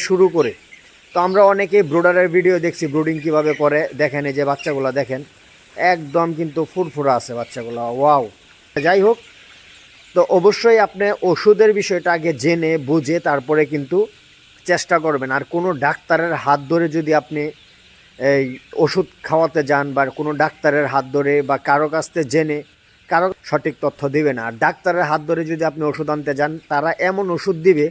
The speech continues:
আপনার ওষুধে কাজ ঠিকই হবে, কিন্তু পরবর্তীতে কিন্তু আরও ওষুধ আপনার লাগতে পারে, কারণ ডাক্তাররা কিন্তু কোম্পানির সাথে অ্যাড করা থাকে বা ডাক্তার কিন্তু কোম্পানির হয়ে কাজ করে, ঠিক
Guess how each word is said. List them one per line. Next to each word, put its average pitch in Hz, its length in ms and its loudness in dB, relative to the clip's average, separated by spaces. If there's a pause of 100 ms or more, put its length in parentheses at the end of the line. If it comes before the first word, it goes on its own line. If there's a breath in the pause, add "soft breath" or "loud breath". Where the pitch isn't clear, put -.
(420 soft breath)
আপনার 175 300 -2 (120)
ওষুধে 202 300 0 (140)
কাজ 185 160 2 (480)
ঠিকই 202 320 2
হবে, 165 160 2 (100)
কিন্তু 160 160 -6 (120)
পরবর্তীতে 180 540 0 (100)
কিন্তু 156 220 -2 (560 soft breath)
আরও 139 280 2 (160)
ওষুধ 175 320 -2
আপনার 160 220 -4 (100)
লাগতে - 340 -2 (220)
পারে, 120 280 2 (220)
কারণ 165 260 2 (640)
ডাক্তাররা 156 580 0
কিন্তু 165 280 -4 (480)
কোম্পানির 156 480 -2
সাথে 170 240 -2 (800 loud breath)
অ্যাড 160 200 2 (140)
করা 160 200 2 (100)
থাকে 135 220 -4 (200)
বা 135 60 0 (120)
ডাক্তার 156 280 0 (100)
কিন্তু 160 180 -4 (140)
কোম্পানির 165 540 0
হয়ে 165 180 6 (120)
কাজ 170 140 -2 (140)
করে, 110 180 -2 (460)
ঠিক 160 120 -2